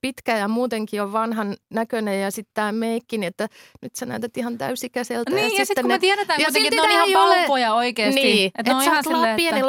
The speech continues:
Speaker 1: lapsi, mutta tosiaan tää koko ajan kuulostaa siltä, että mä nyt syytän näitä, sheimaan ja syytän näitä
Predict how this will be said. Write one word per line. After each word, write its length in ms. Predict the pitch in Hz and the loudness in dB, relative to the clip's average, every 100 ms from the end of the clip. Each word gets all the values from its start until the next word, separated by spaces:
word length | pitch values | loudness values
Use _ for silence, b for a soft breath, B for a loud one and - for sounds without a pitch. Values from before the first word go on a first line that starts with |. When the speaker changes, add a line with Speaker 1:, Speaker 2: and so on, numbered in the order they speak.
| 294 | 0
Speaker 1:
lapsi, 360 | - - 214 - | -2 -6 -6 -4
mutta 460 | 247 349 - - 233 | 0 0 0 -4 -2
tosiaan 500 | 233 - 262 190 185 | -2 -2 0 0 0
tää 160 | 220 | -2
koko 200 | 226 233 | -2 -2
ajan 220 | 233 214 214 - | -2 -2 -6 -2
kuulostaa 480 | 285 254 - 180 | 0 0 0 -2
siltä, 300 | 185 175 180 | -2 -2 -2
että 160 | 175 180 | -2 -4
mä 40 | |
nyt 160 | 175 160 | -6 -4
syytän 380 | - 175 175 170 | -4 -2 -2 -2
näitä, 380 | 170 165 170 - _ | -4 -2 -4 -4 _
sheimaan 480 | - 196 185 190 156 | -4 0 0 0 -2
ja 80 | 165 | -6
syytän 380 | 190 156 175 156 | -6 -4 -4 -4
näitä 280 | 156 175 | -4 -4